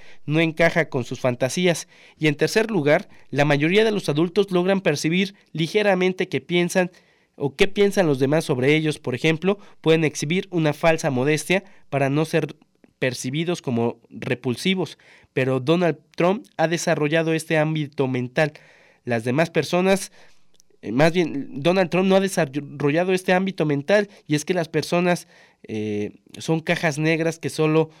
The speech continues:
le proveen información positiva o desaprobación. Él,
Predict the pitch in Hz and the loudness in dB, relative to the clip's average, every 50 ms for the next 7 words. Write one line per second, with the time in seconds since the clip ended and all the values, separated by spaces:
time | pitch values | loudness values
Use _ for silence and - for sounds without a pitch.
0 | _ _ _ _ - 131 131 131 123 - 135 135 131 143 156 165 170 160 147 147 | _ _ _ _ -10 -4 -4 -4 -4 -2 -2 -2 0 2 2 2 2 0 -2 -2
1 | - 147 139 135 139 135 - 160 160 156 - 151 147 151 139 - 160 160 156 165 | -4 -4 -4 -2 -4 -2 -2 -4 -4 -4 -4 -6 -6 -6 -8 -6 -6 0 0 0
2 | - - - _ _ _ _ _ _ _ _ _ _ - - 135 139 127 135 131 | 0 0 -6 _ _ _ _ _ _ _ _ _ _ -6 -4 -4 -2 -2 -4 -4
3 | - 139 123 - 143 135 131 131 131 - - 180 180 175 - _ - - - _ | -4 -6 -6 -6 -6 -4 -4 -4 -4 -2 0 0 0 -2 -4 _ -20 -20 -20 _
4 | _ - - 147 147 147 147 | _ -6 -4 -4 -4 -4 -10